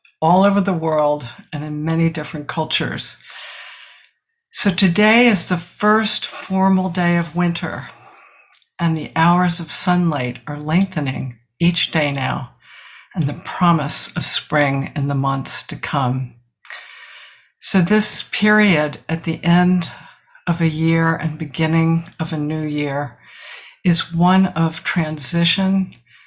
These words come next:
and transformation. May we bow down to the mysterious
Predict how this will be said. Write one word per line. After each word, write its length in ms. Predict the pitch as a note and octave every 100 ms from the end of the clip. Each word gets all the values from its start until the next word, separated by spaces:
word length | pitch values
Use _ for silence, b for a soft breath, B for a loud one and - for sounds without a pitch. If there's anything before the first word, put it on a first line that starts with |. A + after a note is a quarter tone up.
| b _
and 180 | E3 D3+
transformation. 1300 | - E3+ D#3 D#3 - D#3+ D3+ C#3+ C#3+ D3+ A2+ B2 - _ _ _ _ _ _ _ B B B B B _ _ _
May 360 | D#3+ E3+ F3+ F#3
we 260 | E3+ F3+
bow 480 | F3 C#3 E3+ F3+ F#3+
down 680 | E3+ F#3 G3 F#3 A#2+ C3 - - _ _ _ _ _ _ _ _ _ _ _ _ -
to 120 | F3
the 100 | E3+
mysterious 1300 | D#3 D#3 - - G3 F#3+ G3+ G#3 G#3+ G#3 - -